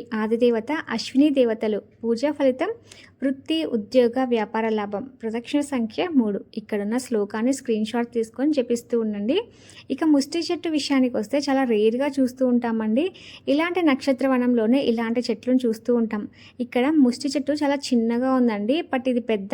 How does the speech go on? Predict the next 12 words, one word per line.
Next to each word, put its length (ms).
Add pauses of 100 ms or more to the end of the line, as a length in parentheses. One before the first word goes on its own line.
అయిన 200
తర్వాత 240 (140)
ఎలా 220
ఉంటుందో 340
నాకైతే 300 (100)
తెలీదు. 320 (420)
So 40 (140)
నెక్స్ట్ 240
టైమ్ 200
నేను 180
మళ్ళీ 240
కాణిపాకం 440